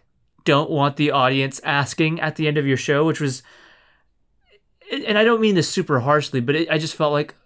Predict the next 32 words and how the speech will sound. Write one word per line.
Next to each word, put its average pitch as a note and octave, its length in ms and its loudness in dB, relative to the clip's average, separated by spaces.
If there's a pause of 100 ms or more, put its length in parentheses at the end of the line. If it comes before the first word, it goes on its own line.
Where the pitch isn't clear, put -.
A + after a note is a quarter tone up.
(120)
what, F#3 440 -6 (420)
what F3+ 320 0
was E3+ 240 0
the C#3 140 0 (300)
point, A2 840 -8
I C3 140 -10
guess? - 320 -12
Like, E3 140 0
I, E3 240 2 (360)
I D#3+ 100 2
ended B3+ 320 -2
up G#3+ 180 2
enjoying D3 560 0
this B2 200 -2
last, C3 640 0 (140)
like, D3 200 0
the C#3 80 -8
second G3 280 -2
half D3 260 0
of A#2+ 180 -4
this B2+ 180 0
season A#2 480 -2 (440)
quite F3 360 0
a F3 40 2
bit D#3 160 0
more B2+ 340 2
than A#2 140 -2
the A#2 80 -2
bulk B2 300 0
of A#2+ 80 -8
the A#2 80 -4
show. A2 420 -2